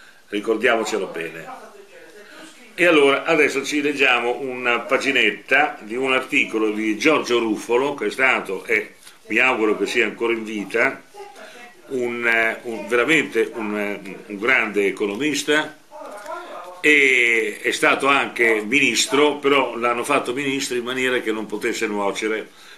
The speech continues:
cioè non potesse fare niente. E qui c'è un articolo che è stato pubblicato tempo fa in una rivista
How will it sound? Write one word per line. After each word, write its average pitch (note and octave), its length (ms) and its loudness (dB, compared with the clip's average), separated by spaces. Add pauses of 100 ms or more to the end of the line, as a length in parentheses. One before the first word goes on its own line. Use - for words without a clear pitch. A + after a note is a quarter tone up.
cioè B2+ 140 -2
non A#2+ 80 -8
potesse A#2 460 0
fare G#2+ 260 0
niente. F2 560 -8 (1160)
E - 140 -2
qui D3+ 240 2
c'è C#3+ 300 4
un C#3 160 -2
articolo C3 640 0
che B2 80 0
è B2 40 2
stato D#3 240 0
pubblicato B2 1040 0 (560)
tempo B2 360 2
fa D#3 320 2
in A2+ 120 0
una B2 200 0
rivista A#2+ 720 0